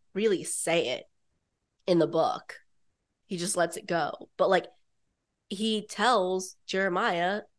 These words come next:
like, yes, he doesn't lie. He doesn't brush it off. He's like, "Yes,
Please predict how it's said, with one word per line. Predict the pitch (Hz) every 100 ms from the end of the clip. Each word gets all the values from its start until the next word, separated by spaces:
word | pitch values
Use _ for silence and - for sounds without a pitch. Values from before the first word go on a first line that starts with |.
| _ -
like, | 185 175 -
yes, | 185 226 214
he | 220
doesn't | 226 - 170
lie. | 160 190 165 85 - 208
He |
doesn't | 185 190
brush | 190 185
it | -
off. | 196 180
He's | 175 170
like, | 165 - -
"Yes, | - - -